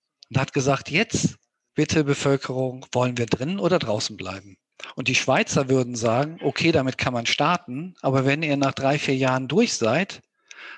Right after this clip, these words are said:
dann legt uns einen vernünftigen Vorschlag vor, nämlich über Staatsverträge, und über den stimmen wir dann ab. Also es hat immer mit diesen Regelungen zu tun, wie, äh, was qualitativ rauskommt. Das ist so ähnlich, wie wenn ich jetzt,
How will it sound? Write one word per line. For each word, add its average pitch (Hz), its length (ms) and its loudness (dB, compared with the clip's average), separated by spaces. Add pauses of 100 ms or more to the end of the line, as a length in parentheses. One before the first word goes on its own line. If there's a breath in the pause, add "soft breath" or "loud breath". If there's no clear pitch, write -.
dann 139 160 2
legt 160 320 2
uns 143 360 -4
einen 143 320 -10
vernünftigen 135 600 -2
Vorschlag 156 520 0
vor, 180 380 0 (460 loud breath)
nämlich 135 280 0
über 123 160 0
Staatsverträge, 135 1040 -2
und 120 220 -12
über 117 180 -2
den 127 240 -2
stimmen 175 320 -4
wir 190 80 0
dann 190 180 -4
ab. - 320 -12 (1120 soft breath)
Also 127 160 -2
es 131 120 4
hat 175 160 -2
immer 190 220 2
mit 196 180 0
diesen 175 240 0
Regelungen 127 640 0
zu - 140 -6
tun, 104 440 -12 (360 loud breath)
wie, 170 600 0
äh, 226 320 -8
was 139 340 2
qualitativ - 840 -2
rauskommt. 139 480 0
Das 117 100 -4
ist - 60 -2
so 139 60 0
ähnlich, 143 380 0
wie 147 140 0
wenn 143 140 0
ich 147 160 -4
jetzt, - 420 -4